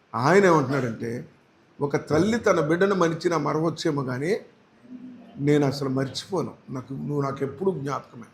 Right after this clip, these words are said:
మరి నన్ను జ్ఞాపకం పెట్టుకోమన్న మాట వదిలేసి నేను మాత్రమే జ్ఞాపకం ఉంచుకుంటా అంటే ఎట్లా?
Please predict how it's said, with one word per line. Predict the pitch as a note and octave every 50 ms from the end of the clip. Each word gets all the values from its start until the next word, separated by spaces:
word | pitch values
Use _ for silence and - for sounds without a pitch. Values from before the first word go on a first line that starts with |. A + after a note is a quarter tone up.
| _ _ _ _ _ _ _ _ _ _ _ _ _ _ _ -
మరి | A3 C4+ C#4+ C#4+ A#3+
నన్ను | G3 F#3 F#3 A3 C4+ D#4
జ్ఞాపకం | D4 D4+ E4+ D#4+ D#4 D#4 D#4 - E4 E4 D#4
పెట్టుకోమన్న | D#4+ D#4 D#4 - - D#4 D#4 D4+ D4 D4 D4+ D4
మాట | C#4 C4+ C4+ C4+ C4+
వదిలేసి | C4+ A3 G#3+ B3 C4 B3 G#3+ - G#3+ A#3+ B3+ B3 - - _ _ _ _ -
నేను | F#3+ F#3 F#3 F#3 F#3 G3+ A3+ C#4 D#4 D#4
మాత్రమే | D4+ D4+ D4+ D4+ D#4 D4+ D#4 D#4+
జ్ఞాపకం | C#4+ C#4+ D4 D4 D4 D4 C#4+ C#4+ C#4+
ఉంచుకుంటా | C#4+ C4+ - D4 D4 C4 D4 C#4
అంటే | C#4 C#4+ C#4 C#4
ఎట్లా? | C4+ - -